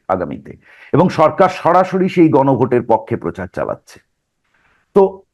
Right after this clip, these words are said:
এই তিনটে জিনিসকে আমরা যদি মেলাই, তাহলে পরে পরিষ্কারভাবেই,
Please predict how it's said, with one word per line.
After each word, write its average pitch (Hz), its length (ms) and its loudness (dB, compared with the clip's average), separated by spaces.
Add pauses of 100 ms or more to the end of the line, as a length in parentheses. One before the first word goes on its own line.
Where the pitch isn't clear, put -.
(140)
এই 175 300 2
তিনটে 220 440 4
জিনিসকে 202 500 2
আমরা 185 280 4
যদি 165 320 0
মেলাই, 120 520 0
তাহলে 156 420 -2
পরে 202 260 0
পরিষ্কারভাবেই, 151 1080 -4